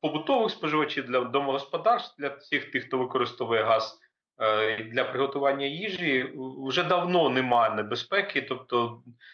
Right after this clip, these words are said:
для всіх нас вистачить газу, точно так же, як і вистачить газу для енергетиків. Там були від початку проблеми з постачанням природного газу для підприємств, е,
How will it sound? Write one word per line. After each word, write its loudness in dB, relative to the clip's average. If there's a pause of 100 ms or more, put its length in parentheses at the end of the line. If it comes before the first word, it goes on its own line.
(160)
для 0
всіх 0
нас 0
вистачить 0
газу, 2
точно -16
так 2
же, 2
як 0
і 2
вистачить -4
газу 0
для 2
енергетиків. 0 (500)
Там 2
були 2
від -6
початку -2
проблеми 2
з 2
постачанням -2
природного 2
газу 2
для -4
підприємств, -2
е, 2